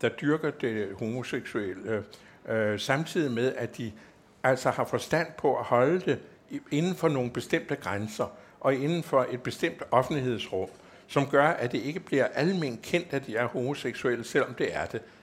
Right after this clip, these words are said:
hvis man ellers kan forstå det. Mm. Det er ret svært at fange. Det er altid svært at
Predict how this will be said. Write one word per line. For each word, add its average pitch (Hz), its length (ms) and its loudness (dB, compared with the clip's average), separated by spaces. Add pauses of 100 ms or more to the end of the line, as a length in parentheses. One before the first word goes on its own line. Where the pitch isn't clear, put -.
hvis - 200 -4
man 123 80 2
ellers 123 160 -2
kan - 160 -12
forstå 110 420 -2
det. 92 160 -6 (200)
Mm. 98 140 -16
Det 139 80 4
er 135 40 2
ret 147 160 0
svært 143 300 -2
at 127 80 -6
fange. 110 380 0
Det 131 80 0
er 131 40 2
altid 131 220 -4
svært 147 340 -2
at 131 100 -4